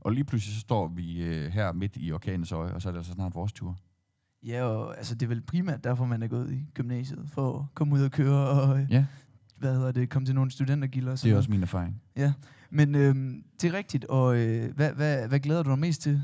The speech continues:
Speaker 2: sådan her inden for de næste to måneder?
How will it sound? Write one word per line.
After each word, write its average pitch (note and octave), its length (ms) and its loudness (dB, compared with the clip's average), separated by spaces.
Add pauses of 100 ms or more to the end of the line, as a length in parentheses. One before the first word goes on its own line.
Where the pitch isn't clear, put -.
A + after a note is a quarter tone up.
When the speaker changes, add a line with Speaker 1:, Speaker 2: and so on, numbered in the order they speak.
Speaker 2:
sådan C3 520 -4
her C#3 260 6
inden C#3 180 2
for B2+ 220 4
de C3+ 120 -2
næste C3+ 600 0 (220)
to D3 180 0
måneder? C#3 500 2